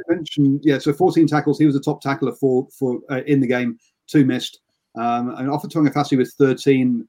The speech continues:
and, uh, James Parsons, someone who takes a lot of flack, uh, made ten, um, and only missed one. So, um,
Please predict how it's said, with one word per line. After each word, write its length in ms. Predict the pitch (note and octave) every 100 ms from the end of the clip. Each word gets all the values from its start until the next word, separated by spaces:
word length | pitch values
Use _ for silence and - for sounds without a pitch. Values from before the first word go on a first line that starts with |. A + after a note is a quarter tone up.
| -
and, 420 | A#2+ A#2+ A#2 - A2+
uh, 140 | A2+
James 280 | G#2+ G#3 A#3
Parsons, 460 | E3 E3 D#3+ C#3+ _ _
someone 240 | - G3 G#3
who 80 |
takes 400 | D3+ F3+ F#3 - -
a 100 | D3+
lot 280 | C3+ C3+ C#3+
of 100 | D#3
flack, 420 | - C#3+ B2+ - _ _ _ _ _
uh, 280 | A#2 A#2 A2+
made 300 | B2 B2 A#2+
ten, 360 | - B2 A#2 G#2 _ _ _ _ _ -
um, 360 | B2 A#2 A2+ A2+
and 80 |
only 160 | B2 A2+
missed 240 | A2+ -
one. 260 | B2 A2+ G2+
So, 280 | - D3 C#3+ - _ -
um, 320 | D#3+ D#3 D3